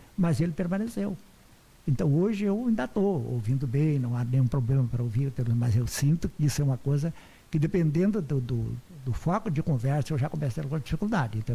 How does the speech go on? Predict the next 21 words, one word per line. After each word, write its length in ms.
eu 100
já 120
tô 160
prevenindo 500
isso. 280
E 240
isso, 140
você 100
sabe 280
que 120
é 20
a 60
deficiência 400
auditiva. 440
Porque 200
se 80
a 40
pessoa 360
ouvir, 520
enxergar 560
bem, 360